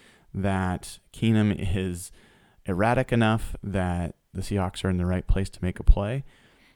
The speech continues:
This team, this defense needs to start taking the ball off of opponents. That needs to start, and it's a big part of being a, a championship team.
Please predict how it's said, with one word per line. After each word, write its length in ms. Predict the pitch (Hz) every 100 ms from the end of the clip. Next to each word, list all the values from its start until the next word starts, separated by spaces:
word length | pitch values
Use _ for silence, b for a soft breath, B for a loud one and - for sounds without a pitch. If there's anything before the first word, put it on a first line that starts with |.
| b - - _ _ _ _ -
This 160 | 151
team, 400 | - - 170 165
this 140 | 123 -
defense 380 | 135 - 127 95
needs 260 | 98 -
to 60 | -
start 280 | - 104 -
taking 300 | 101 - 95
the 60 |
ball 420 | 87 92 101 92 -
off 260 | 85 -
of 300 | 95 90 - -
opponents. 600 | - 104 127 - - - - -
That 140 | 90
needs 260 | 101 104 -
to 100 | -
start, 420 | - 90 107 - -
and 120 | 80
it's 140 | -
a 40 | 87
big 280 | 101 107
part 320 | - 98 98 98
of 160 | 87
being 240 | 92 92 95
a, 260 | 92 90 b b b b b
a 60 | 101
championship 600 | - 95 - 95 - -
team. 440 | - 117 113 113